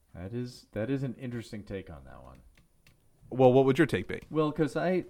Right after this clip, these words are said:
Speaker 1: I think I've heard that before, by the way.
Speaker 2: Oh, I, I'm not saying I agree with it. I'm
Speaker 1: I've,
Speaker 2: saying that's a way that,
Speaker 1: I've
Speaker 2: that
Speaker 1: heard
Speaker 2: one of
Speaker 1: you
Speaker 2: the
Speaker 1: throw away
Speaker 2: challenges.
Speaker 1: the electives, right?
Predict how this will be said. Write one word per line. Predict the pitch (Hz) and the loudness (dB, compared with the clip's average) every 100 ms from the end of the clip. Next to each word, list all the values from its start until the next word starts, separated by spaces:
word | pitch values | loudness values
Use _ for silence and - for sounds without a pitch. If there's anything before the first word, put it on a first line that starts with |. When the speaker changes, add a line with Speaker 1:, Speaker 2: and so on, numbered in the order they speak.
| - | -2
Speaker 1:
I | 127 | -2
think | 123 185 185 - | -2 -6 -10 -8
I've | 117 117 | -8 -8
heard | - 185 208 165 | 0 2 2 2
that | 82 - | -2 -4
before, | 87 95 78 | -10 -8 -8
by | 73 | -8
the | 69 | -10
way. | 64 | 0
Speaker 2:
Oh, | 120 | 4
I, | 110 127 | 6 6
I'm | 147 | 6
not | 170 | 6
saying | 196 151 | 6 4
I | |
agree | 110 113 143 | 2 2 2
with | 98 | 2
it. | 120 | 0
I'm | |
Speaker 1:
I've, | 117 | 0
Speaker 2:
saying | 117 104 | 0 2
that's | 117 117 | 2 2
a | 120 110 | 0 0
way | 107 117 110 101 | 4 4 4 2
that, | 107 | 2
Speaker 1:
I've | 110 101 | 2 2
Speaker 2:
that | |
Speaker 1:
heard | 147 165 | 4 6
Speaker 2:
one | 135 | 6
of | 131 | 2
Speaker 1:
you | |
Speaker 2:
the | - | 0
Speaker 1:
throw | 123 123 | 4 6
away | 117 | 6
Speaker 2:
challenges. | 117 104 | 2 0
Speaker 1:
the | |
electives, | 101 92 - - - - | -4 -6 -8 -16 -20 -12
right? | 90 98 | -8 -8